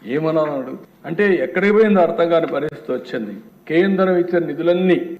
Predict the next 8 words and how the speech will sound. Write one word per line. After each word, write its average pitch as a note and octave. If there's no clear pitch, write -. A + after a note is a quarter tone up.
దారి B2+
మళ్లించారు. A#2
పేదలకు G#3
చెందవలసిన F#3+
పథకాలు F#3
చాలా D#3+
వరకు F3+
గండికొట్టే D3+